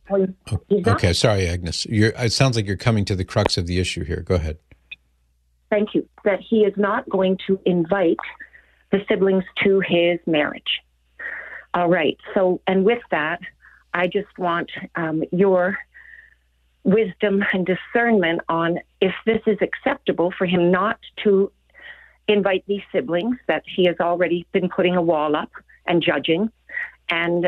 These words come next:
Speaker 1: uh, that he, he's even considered, um,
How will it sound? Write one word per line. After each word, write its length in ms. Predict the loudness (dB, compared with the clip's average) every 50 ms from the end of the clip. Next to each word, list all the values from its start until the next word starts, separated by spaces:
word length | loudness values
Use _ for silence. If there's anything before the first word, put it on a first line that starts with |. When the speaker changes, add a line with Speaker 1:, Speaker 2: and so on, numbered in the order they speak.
| -2 -2
Speaker 1:
uh, 240 | -4 -2 -2 -2 0
that 220 | 0 0 -2 -2 -4 -8 -6 0
he, 440 | 2 4 4 4 4 4 2 0 -2
he's 240 | -4 -2 0 0 2
even 300 | 2 4 4 4 2 2
considered, 580 | 2 0 -2 -2 0 -2 0 0 0 0 0 -4 -10 _ -20 -20 -20 -20 _ _ _ -6
um, 300 | -4 -2 -2 0 0 -2